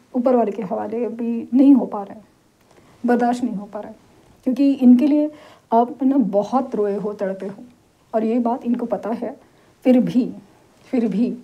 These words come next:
इन्होंने, अ, कोई action नहीं लिया था, जानबूझ के नहीं किया था, लेकिन जो भी है,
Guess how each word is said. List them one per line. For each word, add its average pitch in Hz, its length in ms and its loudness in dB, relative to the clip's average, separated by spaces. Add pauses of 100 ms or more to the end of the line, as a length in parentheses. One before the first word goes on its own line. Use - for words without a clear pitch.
(680)
इन्होंने, 262 460 6
अ, 285 120 -2
कोई 220 440 2
action 269 300 -4
नहीं 254 200 2
लिया 208 260 -4
था, 214 300 -10 (1300)
जानबूझ 392 400 6
के 359 120 -2
नहीं 311 220 8
किया 220 200 -2
था, 349 280 -8
लेकिन 262 460 2
जो 240 140 4
भी 254 180 4
है, - 140 -6